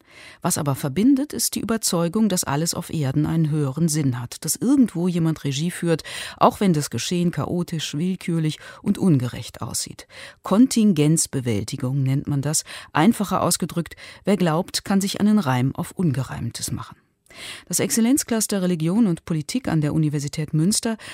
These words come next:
hat eine Online-Befragung begonnen, um herauszufinden, ob Religion derzeit dabei hilft, die Ungewissheiten der Corona-Krise besser auszuhalten, gesellschaftlich wie individuell.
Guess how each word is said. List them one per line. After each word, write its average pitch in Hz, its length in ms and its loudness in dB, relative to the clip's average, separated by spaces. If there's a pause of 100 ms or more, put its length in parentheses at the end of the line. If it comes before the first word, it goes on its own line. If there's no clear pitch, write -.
(120)
hat - 220 -2
eine 220 280 2
Online-Befragung 127 1040 0
begonnen, 190 540 2
um 202 160 4
herauszufinden, 202 1040 0
ob 175 200 -6
Religion 175 680 2
derzeit 208 600 -4
dabei 220 220 -2
hilft, 170 360 -2 (360)
die 226 80 2
Ungewissheiten 214 880 4
der 226 120 -4
Corona-Krise 165 960 0
besser 151 420 -2
auszuhalten, 156 840 -4 (320)
gesellschaftlich 196 760 -2 (140)
wie 208 220 -4
individuell. 147 720 -2